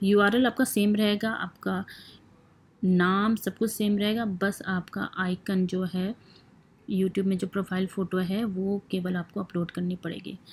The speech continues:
"Now your YouTube channel has been successfully moved।" अब ये move हो चुका है, हम okay click करेंगे।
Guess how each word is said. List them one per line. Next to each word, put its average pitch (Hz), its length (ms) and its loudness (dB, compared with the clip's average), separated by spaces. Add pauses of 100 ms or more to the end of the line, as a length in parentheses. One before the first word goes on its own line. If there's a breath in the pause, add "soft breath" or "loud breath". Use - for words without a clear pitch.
(540 loud breath)
"Now 202 240 4
your 226 480 6 (200)
YouTube 208 580 2
channel 180 400 0
has 170 320 -2
been 185 220 0
successfully 180 800 0
moved।" 175 340 -2 (1000)
अब 196 80 -2
ये 185 80 4
move 196 260 2
हो 202 120 2
चुका 190 240 -4
है, 190 400 -4 (580 soft breath)
हम 185 180 -2
okay 190 240 0
click 190 220 -6
करेंगे। 180 440 -2